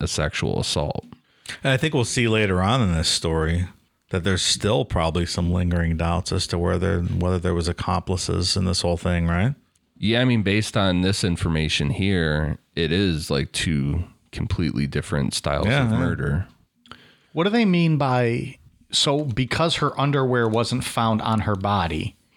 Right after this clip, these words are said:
Speaker 3: so they're just assuming she wasn't wearing underwear and then he just pulled down her
Speaker 1: Probably pulled down her jeans and ripped them off or cut them off.
Speaker 3: I gotcha.
Speaker 1: Maybe kept them for a trophy or something.
Speaker 3: Got it.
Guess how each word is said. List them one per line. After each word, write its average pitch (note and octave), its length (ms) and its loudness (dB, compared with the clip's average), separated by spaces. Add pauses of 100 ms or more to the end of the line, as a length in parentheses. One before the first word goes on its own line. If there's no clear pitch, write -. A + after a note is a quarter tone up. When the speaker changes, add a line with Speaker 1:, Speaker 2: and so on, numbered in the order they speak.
(180)
Speaker 3:
so - 120 -2
they're B2 100 0
just A#2+ 160 -2
assuming A2+ 320 0
she - 120 0
wasn't G#2+ 300 0
wearing G2 320 0
underwear A2+ 540 2
and A2+ 200 0
then G2 140 0
he G#2 180 -2
just F#2+ 300 -6
pulled G2 320 -4
down G#2 500 0 (420)
her - 60 -2
Speaker 1:
Probably F#2 480 0
pulled D#2+ 400 -2
down D2+ 280 0
her F#2+ 200 0
jeans D#2 380 -2
and D2+ 280 -2
ripped D#2+ 320 -4
them D2 180 0
off D#2 360 -2
or E2 100 0
cut - 360 -6
them D#2+ 180 -2
off. - 560 -4
Speaker 3:
I A2 40 -8
gotcha. G2 460 -4 (400)
Speaker 1:
Maybe E2+ 380 -2
kept D#2+ 320 -4
them D2+ 240 0
for D#2 560 -2 (380)
a E2+ 80 0
trophy D#2+ 680 -2
or E2 300 -2 (140)
something. D#2+ 680 -2 (240)
Speaker 3:
Got F#2+ 240 -2
it. G2+ 100 -4